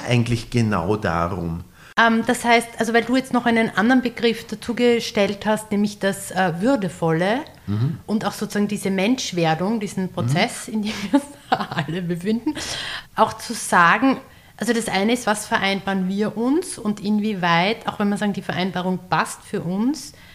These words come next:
Speaker 2: ist es anders würdevoller oder, ähm, können wir uns als, beide als Menschen mehr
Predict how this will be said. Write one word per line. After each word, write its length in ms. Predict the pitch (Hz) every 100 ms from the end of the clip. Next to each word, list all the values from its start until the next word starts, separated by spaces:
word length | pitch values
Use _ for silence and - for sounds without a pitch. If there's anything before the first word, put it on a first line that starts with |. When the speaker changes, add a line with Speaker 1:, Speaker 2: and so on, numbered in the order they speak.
| - - -
Speaker 2:
ist 120 | 220 214
es 140 | -
anders 480 | - 190 220 220 180
würdevoller 1000 | 208 226 233 - - - 190 190 196 156
oder, 380 | 180 190 185 - 175
ähm, 460 | 180 - - 160 170 -
können 300 | 196 202 196
wir 80 |
uns 140 | 190 -
als, 180 | 185 - -
beide 260 | - 160 180
als 160 | 180 185
Menschen 400 | 180 180 - 165
mehr 180 | 156